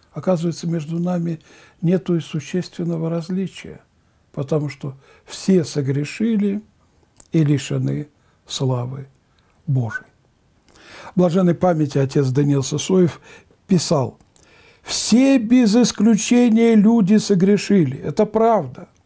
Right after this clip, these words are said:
Все одинаково оказались виновными перед Богом. Вина перед Богом есть, что бы ни говорили либералы, которые, по сути, отвергают эту новость.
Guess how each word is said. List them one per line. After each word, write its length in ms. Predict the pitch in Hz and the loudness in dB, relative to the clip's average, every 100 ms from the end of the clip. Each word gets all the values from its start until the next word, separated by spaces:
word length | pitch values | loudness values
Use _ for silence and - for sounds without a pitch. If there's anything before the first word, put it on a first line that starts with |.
| _ _ _ - _ _ - | _ _ _ -20 _ _ -20
Все 300 | - - 247 | -8 0 2
одинаково 640 | 240 226 240 262 247 226 226 | 2 2 2 2 2 2 2
оказались 580 | 220 220 208 226 220 - | 2 2 4 4 2 2
виновными 760 | 160 208 196 247 214 196 190 | 2 2 4 4 4 2 2
перед 300 | 190 190 185 | 2 2 0
Богом. 460 | 151 170 151 - - _ _ _ - - - | 2 2 0 -4 -16 _ _ _ -20 -16 -2
Вина 460 | 151 220 233 254 | 2 4 4 2
перед 340 | 208 220 220 160 | 2 4 4 4
Богом 520 | 190 247 202 214 180 - | 2 2 2 0 0 -2
есть, 640 | 139 180 220 - - _ _ _ - - - | 2 4 4 0 -10 _ _ _ -20 -20 -16
что 260 | - 226 | -2 0
бы 160 | 202 220 | 2 2
ни 100 | 220 | 4
говорили 680 | 185 202 208 226 214 196 - | 4 2 2 4 4 4 4
либералы, 800 | 180 190 190 175 190 170 135 - _ _ - | 2 4 2 2 2 0 -4 -14 _ _ -4
которые, 440 | 180 180 214 208 | -2 2 2 2
по 200 | 196 196 | 2 -2
сути, 340 | - 226 214 | 0 -2 0
отвергают 720 | 180 - 165 156 180 202 180 180 | -2 0 0 2 2 2 0 -2
эту 220 | - 170 | -2 0
новость. 540 | 156 170 135 131 - | 0 0 -2 -8 -16